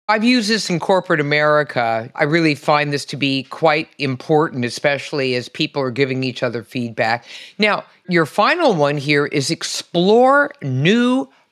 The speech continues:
possibilities. Go where no woman has gone before. It's a little Star Trekian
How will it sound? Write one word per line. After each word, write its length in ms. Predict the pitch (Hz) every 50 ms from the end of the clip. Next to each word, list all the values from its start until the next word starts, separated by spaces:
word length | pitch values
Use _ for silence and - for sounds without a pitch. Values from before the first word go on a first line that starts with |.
| _ -
possibilities. 1000 | - - 180 175 180 175 - - 151 123 151 180 190 180 170 160 156 143 - -
Go 260 | - 254 214 208 233
where 160 | 226 226 220
no 220 | 208 214 226 240
woman 360 | 233 214 208 233 226 220 233 233
has 200 | 208 214 214 175
gone 280 | - 220 180 196 196 196
before. 420 | 202 196 - - 208 202 190 180
It's 100 | 175 -
a 60 | 196
little 180 | 185 185 185 180
Star 340 | - - - 190 175 170 170
Trekian 720 | - - - 180 175 - - 165 156 151 151 147 143